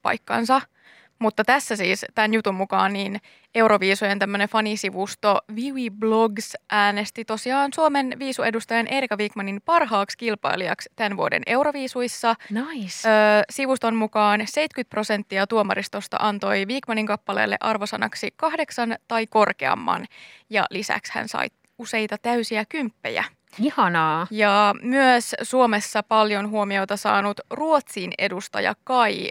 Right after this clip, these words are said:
Speaker 1: niin tuli kolmanneksi.
Speaker 2: Tää on kyllä niin perus, että, ö, ei ole Erika Wikmanista uutista, missä ei mainittaisi Kaita. Ja tää pikkasen nyt mitään Kailta pois ottamatta,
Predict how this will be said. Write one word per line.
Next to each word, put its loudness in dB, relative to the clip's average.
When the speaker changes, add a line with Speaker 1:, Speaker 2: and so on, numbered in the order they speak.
Speaker 1:
niin -10
tuli -6
kolmanneksi. -2
Speaker 2:
Tää 4
on 2
kyllä 2
niin 0
perus, 2
että, -2
ö, -6
ei 0
ole 4
Erika -2
Wikmanista -6
uutista, -6
missä -8
ei -4
mainittaisi 0
Kaita. 0
Ja -6
tää 2
pikkasen 0
nyt -6
mitään 2
Kailta 4
pois -4
ottamatta, -8